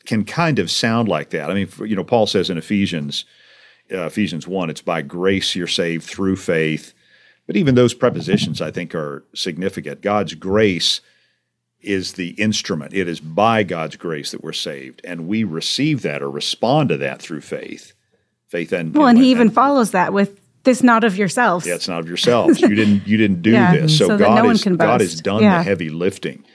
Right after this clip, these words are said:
Speaker 1: Now, I say that because in some traditions,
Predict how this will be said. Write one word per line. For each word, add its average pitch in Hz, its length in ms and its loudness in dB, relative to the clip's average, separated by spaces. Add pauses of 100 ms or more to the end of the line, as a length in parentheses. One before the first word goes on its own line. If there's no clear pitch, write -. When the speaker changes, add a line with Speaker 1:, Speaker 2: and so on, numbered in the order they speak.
(480)
Speaker 1:
Now, 110 140 0
I 117 60 0
say 202 200 4
that 127 160 2
because 104 500 0
in 107 200 -2
some 131 360 2
traditions, 95 880 -2